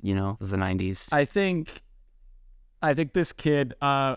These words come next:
Speaker 2: I'm sure we could look up what the kid's name is. We don't have time. We gotta name him right now. Let's name him, uh,
Speaker 1: Sun. Let's just call him Sun.
Speaker 2: Let's call him Sun. Sun goes to Stark. He's like, "This is happening."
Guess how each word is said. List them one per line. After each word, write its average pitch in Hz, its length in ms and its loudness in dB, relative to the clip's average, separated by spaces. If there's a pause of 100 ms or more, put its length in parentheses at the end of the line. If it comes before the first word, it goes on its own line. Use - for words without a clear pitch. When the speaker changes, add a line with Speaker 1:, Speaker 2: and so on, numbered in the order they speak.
Speaker 2:
I'm 143 160 2
sure 226 180 -2
we 226 100 0
could 165 120 -2
look 160 220 0
up 165 100 0
what 170 80 -2
the 165 60 -4
kid's 156 240 -2
name 170 180 0
is. 160 160 -2
We 131 80 0
don't 196 140 2
have 190 100 4
time. 104 400 -2
We 120 80 -6
gotta 151 160 4
name 151 240 2
him 143 100 -4
right 135 200 -2
now. 82 260 -4
Let's 110 240 -6
name 139 300 2
him, 127 320 0
uh, 107 380 0 (320)
Speaker 1:
Sun. 170 440 2
Let's 113 140 -4
just - 80 -8
call 165 140 2
him 143 60 2
Sun. 127 200 2
Speaker 2:
Let's - 80 2
call 165 120 2
him 147 80 0
Sun. 131 420 -2 (200)
Sun 202 540 0 (220)
goes 165 300 4
to 151 100 -8
Stark. 156 580 0 (160)
He's 135 240 -4
like, 123 180 0
"This 156 160 0
is 156 160 -2
happening." 127 800 0